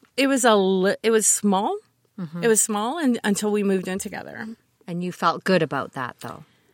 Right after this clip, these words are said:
Speaker 1: It was good, but
Speaker 2: Like, you
Speaker 1: I
Speaker 2: didn't,
Speaker 1: didn't
Speaker 2: you didn't dislike Joe or anything?
Speaker 1: Oh, I didn't dislike him at all, but I didn't like him enough to be, like, suddenly a father. So I was
Speaker 2: Oh.
Speaker 1: hesitant,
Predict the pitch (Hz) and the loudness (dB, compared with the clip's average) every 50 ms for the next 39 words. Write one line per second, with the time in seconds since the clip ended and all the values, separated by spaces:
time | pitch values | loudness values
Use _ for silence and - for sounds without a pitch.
0 | _ _ _ - 311 302 349 339 269 - - - 190 175 - - 262 302 339 330 | _ _ _ -4 -2 -2 0 0 0 -2 -2 -2 -6 -4 2 4 4 4 4 0
1 | 311 285 294 202 196 175 - 220 226 262 294 285 285 - - 220 240 269 233 285 | 0 0 0 0 0 0 0 2 4 4 6 6 4 2 0 0 -2 0 0 0
2 | 285 269 - - 262 220 - - 208 202 196 190 - - - - - 175 170 170 | -2 -2 0 0 0 0 0 0 0 0 0 0 -2 -8 -10 -4 -2 0 0 0
3 | 156 143 131 131 - - - - - - - - 233 226 226 220 208 180 - 220 | -2 -4 -8 -10 -12 -14 -16 -16 -18 -18 -6 0 2 4 4 4 2 2 0 0
4 | 208 220 214 214 202 - - 190 190 - 180 175 180 185 208 226 220 202 185 185 | 0 0 0 -2 -2 -2 -2 -2 -2 -2 -4 -6 -2 2 2 4 4 4 2 2
5 | 185 185 185 185 185 - - 190 190 202 208 196 - - _ _ _ _ - 220 | 0 0 0 0 0 0 -2 -2 -2 -2 -2 -2 -6 -10 _ _ _ _ -10 -6
6 | 208 202 208 214 214 214 208 - 220 196 190 185 185 190 185 - - 185 170 196 | -4 0 4 4 4 4 4 0 -4 -4 -2 -2 -2 -2 -4 -6 -12 -10 -10 -8
7 | 196 185 180 175 175 175 - - 190 180 180 170 165 160 165 - - 196 190 180 | -6 -4 -2 -2 -2 -4 -4 -6 -6 -4 -4 -4 -6 -8 -8 -8 -6 -4 -2 -2
8 | 165 165 165 165 202 233 233 - - 208 196 196 185 185 185 190 190 220 - 147 | -2 -4 -4 -6 -6 -6 -6 -4 -2 0 0 2 4 4 4 2 2 0 -2 2
9 | - 226 208 185 180 170 - - 175 151 170 214 247 - - - - _ | 4 2 2 2 0 -4 -8 -8 -10 -8 -8 -8 -10 -12 -14 -20 -20 _